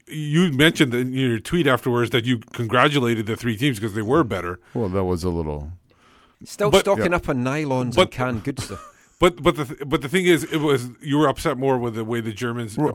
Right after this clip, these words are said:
Speaker 1: approached
Speaker 2: right.
Speaker 1: this
Speaker 2: Well,
Speaker 1: one.
Speaker 2: but aside from that, like, I, I found a lot of the stuff quite humorous, like that everyone was saying.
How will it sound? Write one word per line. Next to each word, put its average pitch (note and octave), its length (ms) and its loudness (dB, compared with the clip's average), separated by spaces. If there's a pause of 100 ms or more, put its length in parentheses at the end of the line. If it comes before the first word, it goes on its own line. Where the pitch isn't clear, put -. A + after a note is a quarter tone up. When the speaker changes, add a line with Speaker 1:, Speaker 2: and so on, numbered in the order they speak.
Speaker 1:
approached F3+ 240 4
Speaker 2:
right. - 60 -4
Speaker 1:
this C#3 60 2
Speaker 2:
Well, C3+ 100 2
Speaker 1:
one. - 80 -2
Speaker 2:
but D3+ 120 6
aside E3 320 2
from A#2+ 140 0
that, F#2+ 240 -2
like, G2+ 260 0 (280)
I, C#3 340 6 (100)
I A#2+ 220 6
found B2 280 2
a A2 40 4
lot G#2+ 200 4
of G#2+ 60 2
the F#2 60 -2
stuff - 320 -4
quite F2+ 220 0
humorous, A#2+ 440 0
like F#2+ 140 -2
that G2 100 -2
everyone F#2+ 480 -2
was F2+ 100 -4
saying. G#2 220 -2